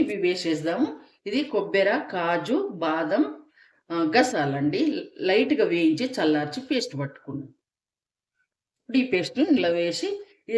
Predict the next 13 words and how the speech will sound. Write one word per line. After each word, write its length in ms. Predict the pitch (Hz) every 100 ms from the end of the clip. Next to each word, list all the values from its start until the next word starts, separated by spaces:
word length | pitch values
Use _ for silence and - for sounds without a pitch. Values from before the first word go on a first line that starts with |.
| 214
రెండు 300 | 208 247 349 415
మనకు 320 | 226 214 214 392 403 196
ఆయిల్ 200 | 196 247 -
పైకి 260 | 196 202 202
వచ్చే 220 | 190 - 180
వరకు 280 | 170 170 - 415 - _ _ _ -
మనం 160 | 208 294 - _ _ _ _
వేయించుకోవాలి, 760 | 220 254 247 - 175 139 143 - -
పచ్చి 280 | 196 - 208
వాసన 300 | 175 156 185 220
పోవాలి. 480 | 170 160 - 151 392 466 _ _ _ _ _ _ _ _ _ _ _ -
నేను 160 | 208 214
ఎందుకు 240 | 214 262